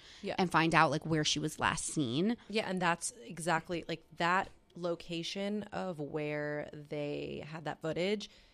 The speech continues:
Speaker 1: is really close to where she was found, and that's how she was found, basically. So I think that that's the
Speaker 2: Jesus.
Speaker 1: last place that,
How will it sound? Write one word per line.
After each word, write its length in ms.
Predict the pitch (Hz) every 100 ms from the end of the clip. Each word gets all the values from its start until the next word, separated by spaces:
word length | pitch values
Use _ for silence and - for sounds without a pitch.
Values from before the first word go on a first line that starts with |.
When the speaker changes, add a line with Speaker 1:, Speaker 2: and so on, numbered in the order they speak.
| _
Speaker 1:
is 460 | 180 165 143 - - - _ -
really 300 | 156 170 151
close 260 | 165 147
to 120 | - 151
where 160 | 143
she 160 | 143 156
was 160 | 139 -
found, 240 | 226 175
and 100 | 135
that's 220 | 139 -
how 140 | 156 143
she 180 | -
was 200 | 147 135
found, 320 | - 156 202 202
basically. 540 | - - - - - _ - - -
So 240 | - 196
I 100 | 175
think 180 | 170 196
that 120 | 190
that's 240 | 180 165 -
the 80 | 180
Speaker 2:
Jesus. 100 | 160
Speaker 1:
last 440 | 160 160 - -
place 380 | - 175 160 156
that, 240 | - 156